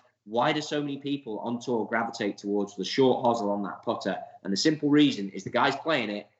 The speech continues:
have their eyes inside the ball and back a little bit, and usually are right eye dominant. But if you're left eye dominant, I think you can get away with picking, you have a wider option to choose from.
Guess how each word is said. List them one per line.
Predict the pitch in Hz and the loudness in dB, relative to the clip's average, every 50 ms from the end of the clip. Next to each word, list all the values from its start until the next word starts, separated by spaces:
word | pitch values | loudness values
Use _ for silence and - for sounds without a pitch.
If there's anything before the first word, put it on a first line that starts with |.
| - 95 | -10 -10
have | 107 - | -8 -6
their | 107 104 - 107 | -4 -6 -4 -4
eyes | 113 107 101 95 95 95 - - | -4 -4 -2 -4 -4 -6 -6 -6
inside | - 143 147 147 - 147 135 135 127 | -4 -4 -4 -4 -2 -2 -2 -2 -2
the | 110 | -4
ball | 98 110 107 101 101 95 - - | -4 -4 -4 -2 -4 -4 -8 -10
and | 98 95 | -6 -2
back | 123 123 - - | -2 -2 -2 -2
a | 110 | -4
little | 107 95 - - | -4 -4 -4 -6
bit, | - 95 98 95 - | -4 -4 -4 -4 -4
and | 123 127 127 123 | -8 -8 -4 0
usually | 139 170 190 196 170 147 139 123 117 - 104 107 113 - - _ _ _ - | 2 4 4 4 4 4 4 4 4 4 4 4 2 0 -4 _ _ _ 0
are | 101 104 101 | 0 2 2
right | 110 110 107 - - | 2 2 0 0 0
eye | 107 104 98 | 0 0 0
dominant. | - 107 104 98 90 85 - - - - - _ _ _ | 0 0 -2 -2 -4 -8 -10 -14 -16 -20 -20 _ _ _
But | - 113 | 2 2
if | 110 107 113 | 2 4 4
you're | 113 | 4
left | 151 180 185 - - 160 | 4 4 2 0 -2 -2
eye | 160 165 165 | -2 -2 0
dominant, | 165 175 175 147 110 104 104 110 120 - _ _ _ - - | 0 0 0 -2 -2 -8 -10 -12 -12 -16 _ _ _ -16 -12
I | |
think | 101 123 - 87 | -10 -8 -8 -8
you | 101 98 | -10 -8
can | 101 | -4
get | 95 120 - - | -4 -4 -4 -4
away | 95 101 107 110 107 | -4 -2 -2 -2 0
with | 98 98 98 - _ | -2 -4 -6 -8 _
picking, | - 120 117 - 107 98 98 95 - _ _ _ _ _ _ | -8 -8 -6 -4 -4 -2 -4 -4 -6 _ _ _ _ _ _
you | - 117 117 120 | -2 0 2 2
have | 110 104 | 2 0
a | 107 107 98 95 | -2 -6 -6 -2
wider | 110 127 123 139 139 123 120 123 | 0 2 2 2 2 2 4 2
option | 120 123 - - - 110 101 | 2 2 -2 -6 -12 -12 -12
to | 95 - | -14 -12
choose | - - 110 107 104 101 - | -8 -6 -4 -4 -4 -6 -8
from. | 98 90 82 | -10 -10 -10